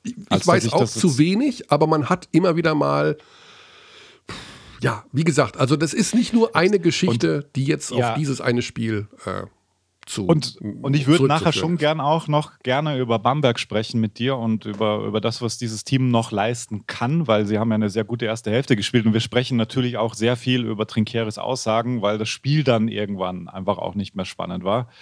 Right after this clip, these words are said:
Speaker 2: und er halt in seiner, äh, Naturgewalt als Andrea Trinchieri das Spiel ja auch zu Ende coacht, wie ein,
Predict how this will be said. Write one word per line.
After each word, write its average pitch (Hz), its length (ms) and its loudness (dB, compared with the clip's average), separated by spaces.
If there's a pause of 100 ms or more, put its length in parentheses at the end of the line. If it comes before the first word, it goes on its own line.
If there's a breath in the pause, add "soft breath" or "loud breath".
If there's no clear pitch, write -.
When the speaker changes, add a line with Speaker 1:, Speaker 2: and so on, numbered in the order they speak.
(460 loud breath)
Speaker 2:
und 104 160 -8
er 107 260 -2
halt 117 300 0
in 104 180 -4
seiner, 101 540 0 (340)
äh, 92 340 -2
Naturgewalt 120 840 2
als 127 200 -4
Andrea 117 300 0
Trinchieri 120 480 0
das 107 140 0
Spiel 127 240 -2
ja 117 80 2
auch 113 140 -2
zu - 120 0
Ende 127 220 2
coacht, 107 440 0
wie 101 140 2
ein, 95 260 -2